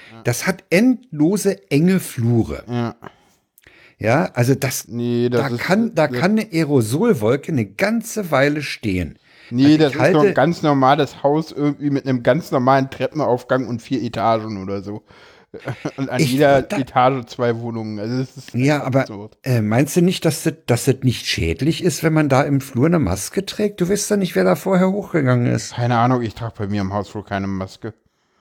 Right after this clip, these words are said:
Speaker 2: Ich,
Speaker 1: Und
Speaker 2: ich,
Speaker 1: also
Speaker 2: ja,
Speaker 1: hier
Speaker 2: ich
Speaker 1: ist auch
Speaker 2: hab
Speaker 1: immer, hier
Speaker 2: die
Speaker 1: ist auch immer
Speaker 2: Situation
Speaker 1: Fenster
Speaker 2: an-
Speaker 1: auf und das ist überhaupt kein
Speaker 2: Okay,
Speaker 1: Problem.
Speaker 2: okay.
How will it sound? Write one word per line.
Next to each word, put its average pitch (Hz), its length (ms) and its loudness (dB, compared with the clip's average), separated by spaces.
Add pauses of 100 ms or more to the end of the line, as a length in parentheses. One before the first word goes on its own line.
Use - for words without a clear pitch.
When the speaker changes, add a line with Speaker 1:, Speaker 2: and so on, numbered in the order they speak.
(120)
Speaker 2:
Ich, 110 240 2
Speaker 1:
Und 113 100 -4
Speaker 2:
ich, 113 140 0
Speaker 1:
also 127 100 -4
Speaker 2:
ja, 123 60 -2
Speaker 1:
hier 120 100 2
Speaker 2:
ich 156 140 8
Speaker 1:
ist 131 40 2
auch 143 120 4
Speaker 2:
hab 139 80 2
Speaker 1:
immer, 143 160 4
hier 131 220 4
Speaker 2:
die - 20 0
Speaker 1:
ist 120 100 -4
auch 117 100 2
immer 123 220 0
Speaker 2:
Situation 117 220 -2
Speaker 1:
Fenster 113 280 2
Speaker 2:
an- 127 60 2
Speaker 1:
auf 139 180 0
und 120 140 -10
das 104 160 -10
ist 110 140 -10
überhaupt 98 300 -8
kein 104 100 -2
Speaker 2:
Okay, 113 300 4
Speaker 1:
Problem. 101 220 -6
Speaker 2:
okay. 117 280 -4